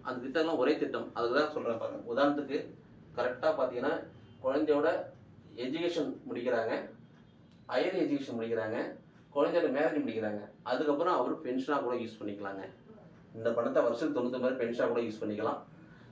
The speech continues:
எக்ஸாம்பிளுக்கு அவர் ஒரு எண்பது வயசுல இறந்துறாருங்க. பாத்தீங்கன்னா, நாமினிக்கு டெத் பெனிஃபிட், சம் அஷ்யூர்ட் ட்வென்டி ஃபைவ் லேக்ஸ், அந்த டைம்ல ட்வென்டி ஃபைவ் லேக்ஸ்ங்க. நான் பேசிக் சம் அஷ்யூர்ட் ஃபைவ், பாஞ்சு லட்சம் சொன்னேன். அந்த டைம்ல வந்து ட்வென்டி ஃபைவ் லேக்ஸ் போகும். ஓகேங்களா?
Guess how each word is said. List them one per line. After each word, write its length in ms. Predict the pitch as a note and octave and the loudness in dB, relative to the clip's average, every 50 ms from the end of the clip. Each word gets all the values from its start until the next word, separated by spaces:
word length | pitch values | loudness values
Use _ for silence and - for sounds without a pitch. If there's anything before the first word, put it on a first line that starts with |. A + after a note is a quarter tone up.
| - - | -4 0
எக்ஸாம்பிளுக்கு 500 | D#3+ F3 F3 G#3 A3+ A3 G3+ G3 G3 G3 | 0 4 8 8 8 8 8 6 4 6
அவர் 200 | F3 E3 D3+ D3 | 6 6 8 8
ஒரு 200 | D3 D3 C#3 C3+ | 6 6 6 4
எண்பது 300 | C#3 D#3 D#3 D3 D3 D3+ | 4 6 6 6 6 6
வயசுல 300 | D3+ F3 E3 C3+ B2+ B2+ | 4 4 4 4 4 4
இறந்துறாருங்க. 540 | C#3 C#3 B2+ A#2+ A2+ G#2+ G#2+ G#2 G2+ G#2 - - - - - - - - - - - - - - - - - - - - - - - - - - - - - - - - - | 4 2 2 2 2 2 0 -2 -6 -8 -10 -14 -18 -18 -18 -18 -18 -16 -18 -18 -18 -18 -18 -18 -18 -18 -18 -18 -16 -16 -16 -16 -16 -16 -16 -16 -16 -16 -16 -16 -6 2 4
பாத்தீங்கன்னா, 440 | C3+ C3+ C#3+ C#3 C3+ D3+ - - - - C3+ B2+ | 4 4 4 4 4 2 2 0 -2 -4 0 4
நாமினிக்கு 640 | C3 D#3+ G#3+ A3+ G#3 F3+ F3 F3 F3+ G#3 - - - C3+ B2+ | 6 6 6 6 4 2 2 0 0 -2 -4 -4 -6 -4 0
டெத் 220 | - D3 D3 D3 - E3+ | 2 2 2 2 2 2
பெனிஃபிட், 540 | D3+ D3 C3 B2 B2 A#2 - - - - - | 4 4 4 2 0 -4 -4 -6 -10 -12 -12
சம் 320 | - - C3+ C#3+ D#3+ F3 | -8 -4 0 2 4 4
அஷ்யூர்ட் 260 | F3 - D3 C3+ - C3 | 4 4 2 2 2 2
ட்வென்டி 120 | B2+ C3 | 2 2
ஃபைவ் 120 | B2+ B2+ | 2 2
லேக்ஸ், 140 | B2+ C3+ C3+ | 2 2 2
அந்த 220 | B2+ B2+ C3 C#3+ C#3 | 2 2 4 4 4
டைம்ல 260 | C#3 C#3 D3 D#3 D#3+ | 4 4 4 2 2
ட்வென்டி 280 | - C3+ A#2+ A#2+ C3+ | 0 0 0 0 2
ஃபைவ் 160 | A#2+ A#2 A#2 A#2+ | 2 2 2 2
லேக்ஸ்ங்க. 260 | A#2+ - A#2 G#2+ A2 | 2 0 -2 -4 -4
நான் 180 | A2 A2+ A2 G#2+ | -4 -4 -2 2
பேசிக் 320 | C3+ D#3 - F3+ F3 E3+ | 2 2 2 2 0 -2
சம் 220 | E3 C#3+ C3 C3 - | 0 0 0 2 0
அஷ்யூர்ட் 220 | E3+ D#3 - C#3 | 0 -2 0 2
ஃபைவ், 180 | C3 C3 C3 B2+ | 4 4 4 4
பாஞ்சு 180 | B2 B2+ C3 | 4 2 2
லட்சம் 140 | C3 B2+ B2 | 2 0 0
சொன்னேன். 320 | - C3 B2+ C3 D3+ - - - - - - - - | -2 -4 -2 0 0 -2 -2 -4 -12 -18 -20 -14 -8
அந்த 280 | - - C#3+ E3+ F3 - | -4 0 2 2 4 4
டைம்ல 320 | - - E3+ F3+ F3+ F3+ | 4 4 4 4 4 4
வந்து 320 | E3 D3 C3 C3+ C#3+ F3+ - | 4 4 4 2 2 0 -2
ட்வென்டி 360 | - - C#3 C#3+ D3 - D#3 | -4 -2 -2 -2 -2 0 0
ஃபைவ் 140 | D3+ C3+ C3 | 0 2 2
லேக்ஸ் 360 | C3+ D3 - - - - - | 2 0 0 -2 -4 -6 -2
போகும். 280 | A2+ G#2+ F#2 - - - - - - - - - - - - | -2 0 0 -2 -6 -12 -18 -20 -20 -20 -20 -20 -16 -8 -4
ஓகேங்களா? 340 | A#2 A#2+ A#2+ - D3 D3 | -2 0 0 0 0 -2